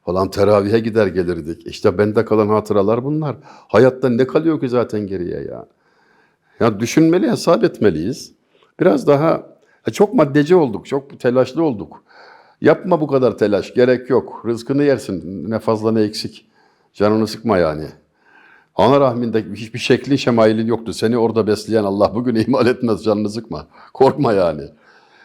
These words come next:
Yani korkacağın bir şey varsa manen çöküyorsun, kü-, kirleniyor, çürüyorsun. Ona tedbir al sen. Sabah yuvasından çıkıp da aç dönen kuş yok. Mutlaka biiznillah bir şekilde karnı doyar döner. Rızık Allah'ın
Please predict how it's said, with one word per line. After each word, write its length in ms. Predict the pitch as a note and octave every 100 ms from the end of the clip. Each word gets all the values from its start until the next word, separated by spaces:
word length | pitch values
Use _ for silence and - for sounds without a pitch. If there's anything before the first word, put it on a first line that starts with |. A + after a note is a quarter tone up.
| _
Yani 180 | F#2+ F2+
korkacağın 540 | F#2+ G#2+ A2 A2+ C3 C3
bir 40 |
şey 220 | A#2+ C3+
varsa 320 | F3+ D4 A3
manen 400 | B2 C3 F3 F3+
çöküyorsun, 560 | D3+ C3 B2 C3+ A2 F2
kü-, 380 | D#2 D2 - G#2
kirleniyor, 720 | - - A#2 A2 A#2 D#3 B2
çürüyorsun. 640 | - A2+ C3+ D3 A#2 F#2+
Ona 420 | F2+ D#3+ A3 -
tedbir 320 | F3+ G#3 D3+ C3
al 120 | G2+
sen. 240 | - F2 C#2 - _ -
Sabah 380 | - A#2+ D3+ B2+
yuvasından 520 | C#3+ C#3+ B2+ D3 D3
çıkıp 340 | D3 D3+ D#3+
da 80 | C#3+ A2+ F2+
aç 280 | B2 C#3 -
dönen 260 | D3+ B2+
kuş 240 | A#2 A2+ -
yok. 320 | C#3 - -
Mutlaka 680 | D#3+ D#3+ G2+ F#2 G2+ A2+ G#2
biiznillah 540 | C3+ G2+ E2+ F#2+ A2
bir 60 | C#3
şekilde 440 | C3 F2+ F#2 G2
karnı 340 | B2 G2+ G2 G#2
doyar 320 | A2 A#2+ B2+
döner. 380 | C#3 C#3 A2+ - _ _ _ _ _ _ _ -
Rızık 260 | A2+ A#2 A#2+
Allah'ın 540 | A#2 B2 B2+ C#3 A2